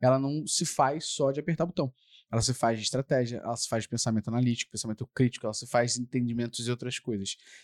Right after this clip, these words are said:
E uma dessas coisas que a gente vê como um todo é a tecnologia.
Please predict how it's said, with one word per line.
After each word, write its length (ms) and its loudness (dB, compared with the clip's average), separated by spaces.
E 160 8
uma 240 6
dessas 640 -2
coisas 460 4
que 100 -10
a 20 -6
gente 220 -10
vê 140 -8
como 160 -4
um 40 -2
todo 240 -2
é 60 6
a 60 6
tecnologia. 600 -2